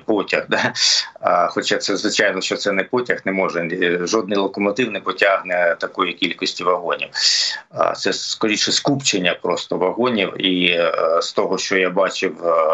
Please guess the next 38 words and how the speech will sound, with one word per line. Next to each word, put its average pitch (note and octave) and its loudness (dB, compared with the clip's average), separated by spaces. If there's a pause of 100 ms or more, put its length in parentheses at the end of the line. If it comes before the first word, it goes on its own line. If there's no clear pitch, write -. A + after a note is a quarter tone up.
(220)
на F2 2
фотознімках, G2+ 0
це - -2
навіть F2+ 2
не F#2+ 0
вагони, F#2 0
а E2+ 2
залишки E2 0
вагонів, F#2 -2
тобто - -20
такі, - -12 (680)
е, - 2 (960)
залізні G2+ 2
остови. F2+ -2 (560)
А, F2 4
А, E2 2
але, A#2 4
е, G2+ 4
можна A#2 0
казати A2+ 2
про A2+ 0
те, A#2+ 0
що G#2 -6
дійсно, A2 -2
якщо F#2+ -2
навіть F#2 0
вони F#2 -2
почали F#2+ 0
там F2 0
з, - -4
е, F#2 2
з - -10
травня, A#2+ 0
хтось F2+ -6
каже, F2 0
з, - -8
е, F2 4
липня, G#2+ 0